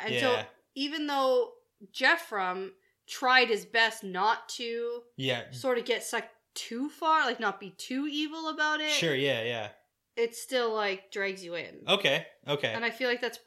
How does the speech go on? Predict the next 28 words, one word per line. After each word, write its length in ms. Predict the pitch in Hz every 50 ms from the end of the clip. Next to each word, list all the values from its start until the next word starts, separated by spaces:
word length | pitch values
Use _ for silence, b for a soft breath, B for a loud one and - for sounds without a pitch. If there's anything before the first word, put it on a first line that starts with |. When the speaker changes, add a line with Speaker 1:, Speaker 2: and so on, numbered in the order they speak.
| - -
Speaker 1:
probably 560 | - 220 233 233 277 269 269 294 294 294 -
Speaker 2:
Trajectory 580 | 190 147 131 123 127 131 127 - 135 131 127 120
for 200 | - - 123 120
Galad? 500 | 120 123 117 117 123 139 160 180 180 175 -
Speaker 1:
I 100 | - 214
think 220 | 202 220 196 190 -
so. 220 | - 185 170 165
Speaker 2:
Okay. 320 | 131 127 - 127 107 101 B B B B B
Well, 140 | - 147 139
his 260 | - 135 143 294 -
copy 360 | - - 156 131 123 - - 120
of 80 | 117
the 60 | 117 113
book 240 | 110 127 131 -
is 120 | 127 110 -
signed 240 | - 131 156 190 156
by 140 | 110 113 117
Eamon 360 | 110 123 127 123 117 107 101
Valda, 540 | 101 101 113 147 185 185 117 107 107 113 117
so, 240 | - - 113 110 110
like, 240 | 113 110 104 98
hey. 260 | - 135 143 135 104 -
Speaker 1:
Yikes. 500 | 180 185 190 185 180 - - - - -
Speaker 2:
How 120 | - 135 127
about 220 | 120 117 117 110 110
that? 380 | 131 139 110 104 98 - -
Speaker 1:
Yeah. 500 | 208 196 190 190 190 185 180 180 175 175 - - _ _ _ _ _ _ -
Okay. 460 | 254 254 - 254 233 226 226 220 -